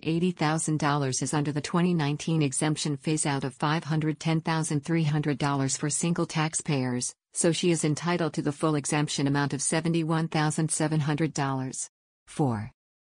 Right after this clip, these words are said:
Alice reduces her one hundred eighty thousand dollars A M T by the seventy-one thousand seven hundred dollars exemption to have one hundred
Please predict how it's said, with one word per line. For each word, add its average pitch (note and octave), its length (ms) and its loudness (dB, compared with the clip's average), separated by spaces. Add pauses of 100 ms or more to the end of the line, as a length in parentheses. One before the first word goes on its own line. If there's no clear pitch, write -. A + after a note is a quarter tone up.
(120)
Alice F3 400 0
reduces D3+ 540 0
her D#3 120 0
one D#3+ 220 2
hundred D#3+ 400 0
eighty E3 260 0
thousand D#3 480 0
dollars C#3+ 480 0
A - 60 -2
M D3+ 100 2
T C#3 140 0
by C#3 160 -2
the C3+ 100 -2
seventy-one E3+ 640 2
thousand D#3 440 0
seven E3+ 340 0
hundred D#3 340 0
dollars C#3+ 400 0
exemption D3 540 0
to D3+ 80 -2
have D3+ 160 -2
one D#3+ 160 2
hundred E3 340 0